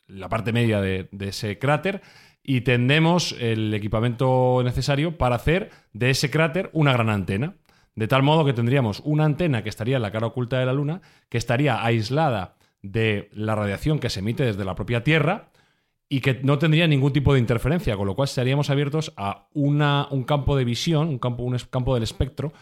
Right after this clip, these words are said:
que desde la Tierra no podemos tener y que sería tremendamente difícil el poder obtener. Con lo cual, bueno, pues utilizaríamos esa posición de la cara oculta de la Luna, ese cráter que es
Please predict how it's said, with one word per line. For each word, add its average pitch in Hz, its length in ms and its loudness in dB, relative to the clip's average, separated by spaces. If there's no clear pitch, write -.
que 104 100 -2
desde 107 240 0
la 104 120 -2
Tierra 127 240 0
no 127 160 0
podemos 127 540 0
tener 107 380 0
y 107 140 -6
que 104 220 -4
sería 113 340 0
tremendamente 123 500 0
difícil 135 600 -4
el 101 180 -4
poder 110 280 0
obtener. 92 360 -4
Con 98 140 -8
lo 92 80 -6
cual, 131 220 2
bueno, 110 240 0
pues 98 180 -10
utilizaríamos 113 600 -4
esa 123 180 -6
posición 120 440 -6
de 104 80 -6
la 92 80 -10
cara 110 200 -4
oculta 127 280 -4
de 127 80 0
la 127 80 0
Luna, 143 300 -2
ese 139 280 -2
cráter 139 420 2
que 107 220 -2
es - 180 -6